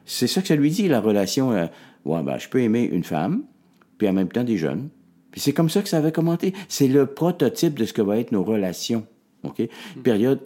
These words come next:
Speaker 1: hétérosensuelle. Et j'ai travaillé, j'ai eu beaucoup de patientes, donc, euh, et avec, avec lesquelles il s'est passé certains, certains événements, cette période-là. Et ils sont restés comme à un stade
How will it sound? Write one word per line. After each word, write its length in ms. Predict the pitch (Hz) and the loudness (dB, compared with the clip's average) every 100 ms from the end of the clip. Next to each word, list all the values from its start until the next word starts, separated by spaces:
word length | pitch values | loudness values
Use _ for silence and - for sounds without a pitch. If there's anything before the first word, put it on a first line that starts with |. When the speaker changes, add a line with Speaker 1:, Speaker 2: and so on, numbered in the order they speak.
| - | 2
Speaker 1:
hétérosensuelle. 1300 | 151 151 127 113 131 143 - 95 - 90 78 71 - _ _ - - - - | 2 4 2 2 -2 -6 -6 -4 -2 0 0 -4 -12 _ _ -20 -20 -6 2
Et 100 | 123 | 4
j'ai 120 | 127 | 4
travaillé, 640 | 123 110 98 101 131 90 | 2 4 4 4 4 2
j'ai 140 | 80 92 | 2 2
eu 80 | |
beaucoup 260 | 110 104 143 | 2 0 -2
de 60 | 143 | -2
patientes, 580 | 98 - 104 131 123 | -2 0 0 0 0
donc, 280 | 95 98 95 | 2 0 2
euh, 160 | 82 78 - - - _ _ - - | 0 0 -6 -20 -20 _ _ -6 2
et 600 | 104 117 110 92 - - _ - | 6 6 6 4 0 -8 _ -6
avec, 280 | 92 82 82 - | -4 -2 -6 -4
avec 280 | 90 87 - | -2 -2 0
lesquelles 460 | 101 98 95 113 107 | 2 2 4 4 4
il 100 | 90 | 2
s'est 140 | - | 0
passé 480 | 95 85 113 101 - | 2 0 2 0 -2
certains, 480 | - 104 - 98 82 | -4 -2 2 2 2
certains 380 | - 95 - 92 | -2 -4 -2 0
événements, 520 | 90 85 80 78 110 | 2 2 2 0 -2
cette 200 | - - | -2 -2
période-là. 520 | 90 85 76 71 87 143 - - - - - - - | 0 0 0 0 -2 -4 -10 -20 -20 -20 -20 -10 0
Et 540 | 90 87 87 87 85 - | 2 4 4 4 2 0
ils 80 | 92 | 0
sont 200 | 123 107 | 2 2
restés 340 | 104 - 127 | 2 2 0
comme 180 | 131 127 | 2 0
à 60 | 110 | 2
un 140 | 95 | 0
stade 440 | - 117 110 - | 0 0 0 -4